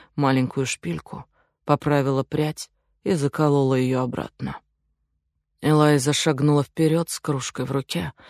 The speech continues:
бережно поставила ее на стол перед женщиной. «Теплая мятная вода, мисс», —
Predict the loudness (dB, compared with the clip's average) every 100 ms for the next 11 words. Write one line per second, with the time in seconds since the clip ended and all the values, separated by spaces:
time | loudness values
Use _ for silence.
0 | -20 -4 4 4 6 4 4 2 -2 0
1 | 2 4 4 4 2 0 -2 -6 -6 -6
2 | -6 -6 -6 -6 -6 -8 -10 -14 _ _
3 | _ _ _ _ _ _ _ _ _ _
4 | _ _ 0 0 2 4 4 4 4 4
5 | 4 2 2 0 0 -4 -10